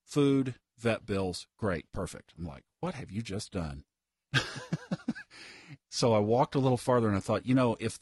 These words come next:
if this horse shows up, which it very well could, or something similar, I'd better have a plan of what to do with it. So I thought, well, I'll give it to a ranch that, uh, works with underprivileged kids or special needs kids or something, so that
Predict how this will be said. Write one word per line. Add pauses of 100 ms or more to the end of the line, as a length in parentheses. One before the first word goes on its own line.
if
this
horse
shows
up,
which
it
very
well
could, (100)
or
something
similar, (480)
I'd
better
have
a
plan
of
what
to
do
with
it.
So
I
thought,
well,
I'll
give
it
to
a
ranch (580)
that, (180)
uh, (200)
works
with (320)
underprivileged
kids
or
special
needs
kids
or
something,
so
that